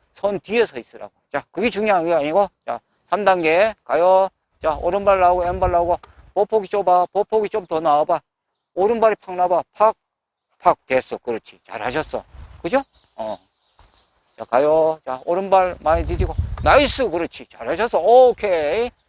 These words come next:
자, 이제 잡힌다. 오케이. 하이파이브 한번 하고. 야, 오케이. 이제 마음에 들어요. 좋아요.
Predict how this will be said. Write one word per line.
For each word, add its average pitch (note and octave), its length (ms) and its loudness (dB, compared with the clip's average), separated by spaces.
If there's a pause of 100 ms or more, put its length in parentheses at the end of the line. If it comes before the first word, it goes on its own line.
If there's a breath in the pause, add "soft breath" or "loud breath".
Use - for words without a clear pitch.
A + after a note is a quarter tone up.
(220)
자, D#3+ 180 -2
이제 F#3+ 140 -4
잡힌다. G3+ 460 -2 (960)
오케이. C#4 880 6
하이파이브 C4 420 2
한번 G#3+ 120 0
하고. D#3+ 220 -4 (100)
야, E3+ 680 -2 (440)
오케이. G3+ 600 -4
이제 F#3 100 -10
마음에 D#3+ 260 -4
들어요. B2 460 -8
좋아요. G2+ 440 -2